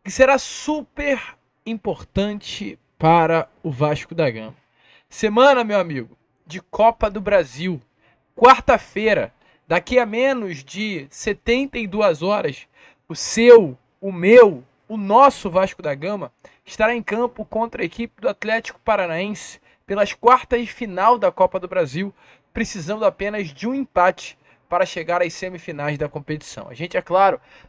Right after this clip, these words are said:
vai falar sobre isso aqui com vocês neste Acorda Vascão, trazer, é claro, detalhes, né,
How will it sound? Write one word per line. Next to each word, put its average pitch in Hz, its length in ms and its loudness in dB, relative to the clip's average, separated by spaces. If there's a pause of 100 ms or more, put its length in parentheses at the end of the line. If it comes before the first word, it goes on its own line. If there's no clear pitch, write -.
vai 214 280 8
falar 202 300 2
sobre 170 300 -10
isso 220 260 -6
aqui 185 180 -8
com 185 80 -18
vocês 170 480 -6 (300)
neste 180 300 -4
Acorda 170 280 -2
Vascão, 175 460 -4
trazer, 175 300 -8
é 175 80 0
claro, 170 280 -4
detalhes, 175 600 2
né, 156 240 -6